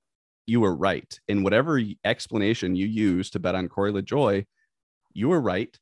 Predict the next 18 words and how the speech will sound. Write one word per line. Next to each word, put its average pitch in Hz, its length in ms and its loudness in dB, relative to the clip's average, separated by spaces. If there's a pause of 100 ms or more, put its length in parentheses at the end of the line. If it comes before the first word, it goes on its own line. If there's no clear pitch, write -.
(140)
And 107 160 2
you 120 80 2
should 131 240 -4
implement 107 520 0
that 95 200 -4
next 101 240 -2
time 95 240 0
you 92 100 -2
find 92 280 -4
a 92 40 -4
similar 101 440 0
bet 92 340 -2 (460)
on 85 120 -6
a, 90 280 -2
on 92 100 -2
a 87 60 -4
plate - 300 -2
track. - 360 -8